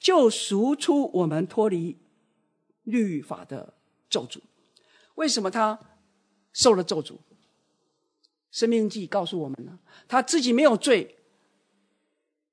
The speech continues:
如同当年那个该亚法讲的，如果有一个人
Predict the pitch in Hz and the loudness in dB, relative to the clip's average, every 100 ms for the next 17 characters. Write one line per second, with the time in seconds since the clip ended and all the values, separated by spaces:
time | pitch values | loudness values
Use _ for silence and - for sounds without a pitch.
0 | _ _ _ _ _ - 285 381 240 294 | _ _ _ _ _ -6 -4 -2 0 2
1 | 294 254 208 240 214 196 - - 226 220 | 2 0 -2 -2 -2 -2 -4 -4 0 2
2 | 226 - 117 - _ _ _ - - 143 | 2 -2 -10 -14 _ _ _ -12 -12 -14
3 | 131 160 _ _ _ _ - 247 226 180 | -18 -20 _ _ _ _ -14 -4 -2 -2
4 | 196 196 190 147 139 170 | -6 -8 -8 -8 -12 -20